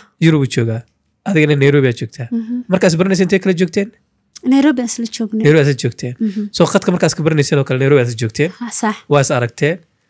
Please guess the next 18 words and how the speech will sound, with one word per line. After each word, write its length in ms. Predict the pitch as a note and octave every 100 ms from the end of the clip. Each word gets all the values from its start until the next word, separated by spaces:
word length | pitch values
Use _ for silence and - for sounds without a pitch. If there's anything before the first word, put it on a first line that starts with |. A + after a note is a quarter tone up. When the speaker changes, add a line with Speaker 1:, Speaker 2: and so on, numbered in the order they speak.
| _ _
Speaker 1:
Waa 60 | C3
isku 120 | -
qanacdeen? 440 | D3+ C3+ A#2 C3+ D3+ _
Speaker 2:
Sax. 240 | - C4 B3 - -
Speaker 1:
Aha. 260 | - B2 B2+
Ama 160 | E3+ F3+
is 100 | D#3+
qabtiin 260 | D3 E3+
lay 80 | D3+
noo 120 | D3
qarinaysaa? 460 | C#3+ C#3 C3+ B2+ B2 - -
Speaker 2:
Maya, 240 | B3+ B3+
maya. 240 | B3 C4 B3+ - _
Speaker 1:
Khudbad 240 | D3 C#3+
sir 120 | F#3+
maa 140 | F#3 D#3+
jirto? 260 | D#3 B3 - _ -
Speaker 2:
Maya. 360 | D4+ D4+ C#4+